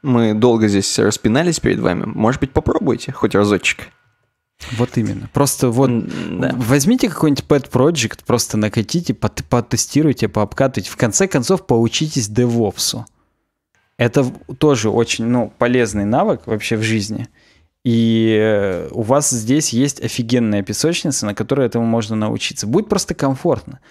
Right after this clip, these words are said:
Speaker 2: Потому что работает быстро, работает качественно, работает хорошо. И, ну, э, а если работать, то пусть это будет качественно и хорошо. Я считаю, ну, надо себя окружать какими-то каефными делами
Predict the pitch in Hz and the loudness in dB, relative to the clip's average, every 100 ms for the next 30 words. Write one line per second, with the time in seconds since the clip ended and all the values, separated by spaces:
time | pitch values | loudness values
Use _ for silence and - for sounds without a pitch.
0 | _ _ - 135 165 - 143 143 175 170 | _ _ -2 0 0 2 2 4 2 2
1 | 127 123 208 214 190 180 165 117 127 123 | 0 2 0 0 -2 -2 -2 0 0 0
2 | 120 - 156 185 - - 139 127 113 113 | -2 0 0 0 -2 -4 0 0 0 0
3 | 131 120 107 - 113 - 135 170 196 _ | 0 0 -2 -4 -2 -2 0 0 -2 _
4 | _ _ _ _ _ _ - 120 123 117 | _ _ _ _ _ _ -4 0 2 2
5 | 113 120 113 104 104 _ _ _ _ - | 2 2 0 -2 -8 _ _ _ _ -20
6 | - - - 107 123 151 151 139 127 123 | -20 -20 -4 0 2 2 4 4 4 2
7 | 180 156 104 - 113 131 - 123 113 113 | 2 2 -4 -6 -2 0 0 -2 0 -2
8 | 107 - 156 127 - 107 98 98 107 107 | -2 -2 -2 -4 -4 -4 -4 -6 -8 -6
9 | - - 110 110 107 104 - 113 104 101 | -6 -8 -10 -4 -2 -2 -2 0 2 0
10 | 113 104 - 113 113 - 127 110 - 113 | -2 -4 -4 -2 -2 -4 -2 -4 -2 -4
11 | 107 120 - 104 - 107 101 110 - - | -2 -2 -4 -12 -8 -8 -6 -6 -8 -12
12 | _ _ _ _ - 113 107 107 - 110 | _ _ _ _ -6 -2 0 0 -2 -8
13 | 110 110 117 117 117 | -6 -4 -6 -6 -12